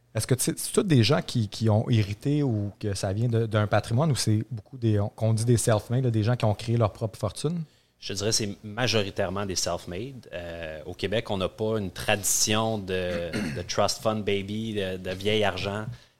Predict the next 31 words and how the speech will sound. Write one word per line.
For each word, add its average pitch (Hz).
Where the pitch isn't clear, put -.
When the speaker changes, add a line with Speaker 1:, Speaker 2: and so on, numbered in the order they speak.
Speaker 2:
euh, 87
qui -
se -
passe 98
de 98
génération 92
en 98
génération. 92
Je -
pense, -
là, 101
en 95
ce -
moment, 95
les 101
baby 95
boomers, 95
c'est 95
la 87
première 98
génération 92
qui 101
a 90
vraiment 92
créé 101
de 98
la 95
richesse 95
qui -
va 90
s-, -